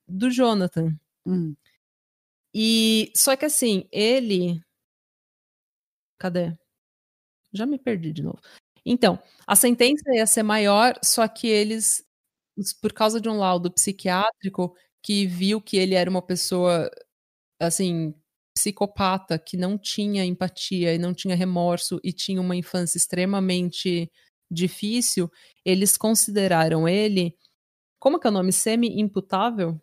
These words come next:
Speaker 1: Não. É, semi-imputável, que é, ele não tem completa culpabilidade. A, ele não,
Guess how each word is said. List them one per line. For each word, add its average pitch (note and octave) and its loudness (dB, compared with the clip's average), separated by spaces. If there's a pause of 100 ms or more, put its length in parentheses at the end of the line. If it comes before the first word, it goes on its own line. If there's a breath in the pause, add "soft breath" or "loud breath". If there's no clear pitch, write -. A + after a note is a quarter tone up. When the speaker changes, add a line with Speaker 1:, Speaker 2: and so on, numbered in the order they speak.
(100)
Speaker 1:
Não. F3 -2 (2750)
É, F#3 2
semi-imputável, A#3 2
que G3+ 0
é, F#3 4
ele G3 0
não G#3+ -4
tem A3+ -2
completa A3+ 0
culpabilidade. G3 -2
A, F3 2 (500 soft breath)
ele G3 2
não, G#3 0